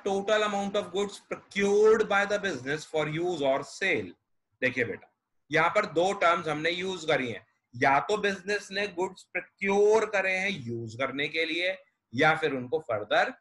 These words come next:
सेल करने के लिए। बात आती है अब कि सर ये यूज़ और सेल का मतलब क्या है यहाँ पर, तो समझेंगे बेटा अगले पॉइंट से। देखिए, अगर आपकी मैन्युफैक्चरिंग कंसर्न है, मतलब आप प्रोडक्शन करते हैं,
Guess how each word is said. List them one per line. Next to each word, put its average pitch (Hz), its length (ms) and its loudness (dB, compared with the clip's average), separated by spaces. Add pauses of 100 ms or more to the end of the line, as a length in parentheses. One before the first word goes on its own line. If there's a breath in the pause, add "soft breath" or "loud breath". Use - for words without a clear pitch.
(240)
सेल 175 480 0
करने 110 320 -4
के 98 220 -12
लिए। 95 160 -16 (540)
बात 170 400 0
आती 165 240 2
है 143 80 2
अब 185 320 0
कि 196 100 -4
सर 214 200 0
ये 247 120 -2
यूज़ 190 460 -4
और 190 320 2
सेल 180 340 -2
का 165 180 0
मतलब 127 420 -4
क्या 202 140 4
है 170 200 4
यहाँ 120 180 0
पर, 95 160 -14 (420)
तो 180 100 0
समझेंगे 151 580 0
बेटा 151 320 2
अगले 139 380 0
पॉइंट 107 300 -6
से। 95 140 -16
देखिए, 104 320 -10 (500)
अगर 220 200 4
आपकी 214 320 2
मैन्युफैक्चरिंग 190 720 -4
कंसर्न 156 600 0
है, 95 220 -12 (220)
मतलब 131 280 0
आप 131 160 2
प्रोडक्शन 147 520 -2
करते 160 300 -4
हैं, 127 140 -6